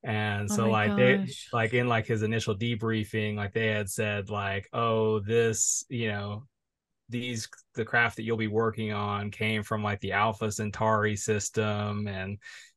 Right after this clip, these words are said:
Speaker 1: you know,
Speaker 2: Hmm.
Speaker 1: it's this, like, species of alien," or something like that, you know, and it was just very much, and, and, you know, he was very suspect of it, like, "Hmm, I feel like this is just, like, a safety net for them."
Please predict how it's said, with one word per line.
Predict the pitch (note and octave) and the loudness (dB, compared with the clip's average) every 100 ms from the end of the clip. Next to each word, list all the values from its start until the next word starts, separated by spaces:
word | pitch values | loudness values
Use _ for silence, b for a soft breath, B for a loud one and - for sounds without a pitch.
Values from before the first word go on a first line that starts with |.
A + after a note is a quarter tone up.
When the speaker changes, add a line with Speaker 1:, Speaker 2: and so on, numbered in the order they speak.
| - | 0
Speaker 1:
you | G#2+ | 2
know, | G2 G2+ G2 | 4 4 4
Speaker 2:
Hmm. | |
Speaker 1:
it's | G2+ F#2+ | 0 0
this, | A#2 A#2 | 0 2
like, | B2 G#2+ | 2 2
species | - - A2 G#2 G#2+ | 0 0 0 0 0
of | G#2+ | 0
alien," | G#2+ G#2+ G#2+ G#2 G#2 | 2 2 2 0 0
or | G2 | -2
something | - G#2+ G#2 | -2 -4 -4
like | G#2 G2+ | -2 -2
that, | G#2 G2+ G2+ | -2 -2 -2
you | G2+ | -2
know, | G2+ | -2
and | G#2+ | -2
it | |
was | G#2+ G2+ | -2 -2
just | G#2 | 0
very | G2+ B2 A#2+ | 6 8 8
much, | A#2 A#2 G#2+ | 6 2 2
and, | A2+ A2+ A2+ | 0 0 0
and, | A2+ | -2
you | A2 | 0
know, | A2 | 0
he | C3+ C#3 | 4 4
was | A2+ | 4
very | G#2 G#2+ G#2 | 2 2 2
suspect | - G#2 G2+ G#2+ G2 G#2 | 0 -2 -2 -2 -2 -2
of | G2+ | -2
it, | G2+ G2+ | -2 -2
like, | G#2 G2+ G2+ | -2 -2 -4
"Hmm, | A2 A2 G2+ G2+ G2+ | -4 -4 -4 -6 -6
I | G2+ | -4
feel | - A#2 | 0 2
like | G#2+ G#2 | 2 0
this | G#2+ G2 | -2 -2
is | G2+ | -6
just, | G2 G2+ - | -4 -4 -2
like, | G2+ F#2+ | -2 -2
a | G2+ | -4
safety | - G#2 G2 - F#2+ | -2 -2 -4 -6 -8
net | F#2+ F#2+ | -8 -6
for | G2 | -8
them." | G2 G2 G2 | -6 -6 -6